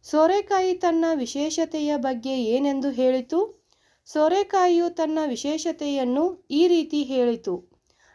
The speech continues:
"ನನ್ನ ತವರು ಭಾರತ. ಹುಳಿ, ಕಡುಬು, ಪಲ್ಲೆ, ಉಪ್ಪಿನಕಾಯಿ, ದೋಸೆ, ಹಲ್ವಾ ಮುಂತಾದ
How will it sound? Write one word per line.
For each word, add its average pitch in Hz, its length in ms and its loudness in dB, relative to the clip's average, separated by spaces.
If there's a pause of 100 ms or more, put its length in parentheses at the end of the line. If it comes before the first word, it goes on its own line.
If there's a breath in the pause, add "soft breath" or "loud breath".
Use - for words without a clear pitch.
"ನನ್ನ 349 260 4
ತವರು 349 460 2
ಭಾರತ. 254 520 -2 (580)
ಹುಳಿ, 339 600 0
ಕಡುಬು, 285 560 0
ಪಲ್ಲೆ, 285 800 0
ಉಪ್ಪಿನಕಾಯಿ, 285 920 -4 (100)
ದೋಸೆ, 269 540 0
ಹಲ್ವಾ 269 720 0 (300 soft breath)
ಮುಂತಾದ 294 460 2